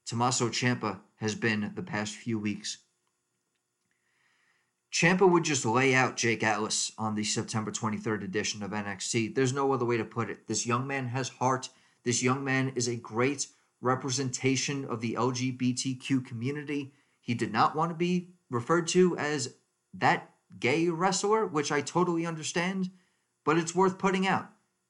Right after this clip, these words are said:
that the man is an ally and a great representation, that having a babyface as strong of a build as Jake Atlas has been getting can draw some eyes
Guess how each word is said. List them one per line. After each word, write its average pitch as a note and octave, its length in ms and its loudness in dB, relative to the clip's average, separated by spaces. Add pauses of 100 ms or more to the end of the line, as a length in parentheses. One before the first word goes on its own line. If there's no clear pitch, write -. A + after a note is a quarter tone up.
that A2+ 240 2 (1120)
the A2+ 80 -4
man C3+ 360 0
is C3+ 140 0
an B2+ 120 -2
ally C#3+ 440 4
and B2+ 120 -2
a B2 40 0
great A#2+ 300 0
representation, B2+ 880 -4 (360)
that G2+ 120 -4
having B2 320 -2
a C#3+ 40 0
babyface C3 680 0 (100)
as A#2 380 -4
strong D#3 640 -2
of C#3+ 100 -6
a C#3+ 60 -4
build C#3 460 0
as G#2 160 -4
Jake A#2+ 320 -4
Atlas C#3 340 -4
has C#3 140 -6
been C#3+ 160 -10
getting D#3+ 420 -4 (380)
can F3 520 0
draw B2+ 360 2
some D#3 320 -6
eyes D3 400 4